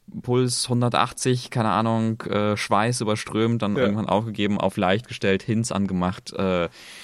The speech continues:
Speaker 1: ähm, mir Hilfskarten, Trickspieler aus der Elden Ring Welt beschwört und so weiter und so fort. Ähm, es
Speaker 2: Ich
Speaker 1: ist, ist richtig, es ist richtig schwer.
Speaker 2: Aber das finde ich, das fand ich irgendwie ganz interessant, weil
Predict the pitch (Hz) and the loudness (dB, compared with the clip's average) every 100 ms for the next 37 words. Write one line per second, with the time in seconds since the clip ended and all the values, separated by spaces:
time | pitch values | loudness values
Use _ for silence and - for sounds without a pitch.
0 | - - 95 92 87 87 85 92 101 98 | -20 -4 0 0 0 0 -2 0 0 2
1 | 98 92 - - 131 123 120 - 101 98 | 2 0 -4 -8 0 0 0 -2 0 0
2 | 104 - 107 - 104 98 95 92 - 90 | -2 -2 -4 -4 -2 0 2 0 0 -2
3 | 92 92 82 95 98 92 92 87 87 85 | -2 -2 2 2 2 0 0 0 0 0
4 | 90 - 87 87 87 90 87 85 82 85 | -6 -4 0 0 -2 -4 -6 -2 -4 -2
5 | 85 80 - 85 82 - - - - _ | -6 -6 -4 -2 -2 -8 -20 -20 -20 _
6 | - 80 78 80 - _ - - 98 - | -4 -2 -2 -6 -10 _ -10 -6 -2 -2
7 | 101 - 101 - - 101 104 - - 98 | -2 -2 -2 -4 -4 -6 -6 -10 -12 -8
8 | 101 104 - 95 - - - 87 87 131 | -4 -4 -4 -10 -10 -10 -6 -8 -6 -4
9 | 131 160 156 - 127 147 170 151 135 131 | -2 -2 -4 -6 -4 -2 -2 -4 -4 -4
10 | 131 - 143 170 123 123 | -6 -2 -4 0 0 -2